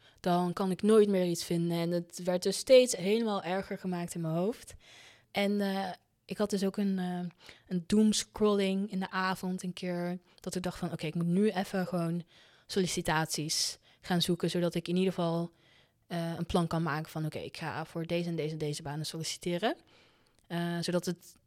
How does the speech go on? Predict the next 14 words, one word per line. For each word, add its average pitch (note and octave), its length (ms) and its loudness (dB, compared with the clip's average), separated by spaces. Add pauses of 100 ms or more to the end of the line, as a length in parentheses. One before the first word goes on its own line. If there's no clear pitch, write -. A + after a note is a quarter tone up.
(160)
niet G3 320 4
alleen G3 340 6
piekeren G#3+ 340 2
was, G3+ 200 4
maar F#3 180 2
ook E3 180 0
gewoon E3 180 0
echt - 420 -8 (100)
dat D#3 160 -6
ik D3+ 260 -6
begon D#3 320 -2
met D3 260 -8
dingen D3+ 240 -4
doen. D#3 420 -4